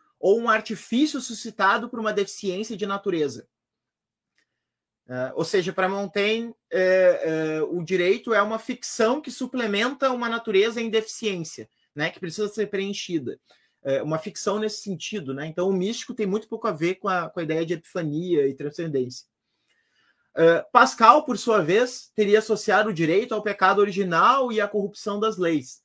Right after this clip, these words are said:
numa espécie de queda que inferiorizaria nossa justiça em relação à justiça divina.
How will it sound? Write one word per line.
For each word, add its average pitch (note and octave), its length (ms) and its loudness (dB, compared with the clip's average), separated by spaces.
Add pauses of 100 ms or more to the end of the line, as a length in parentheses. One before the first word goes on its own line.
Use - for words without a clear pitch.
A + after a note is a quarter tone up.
(280)
numa D3+ 240 -2
espécie D3 300 -4
de A3 80 -8
queda A3 560 2
que - 140 -6
inferiorizaria E3 1040 -2 (240)
nossa D#3+ 260 -4
justiça G#3+ 600 -6
em F#3 40 -2
relação F3+ 500 0
à G#3 60 -4
justiça G3 420 -8
divina. F#3+ 640 -2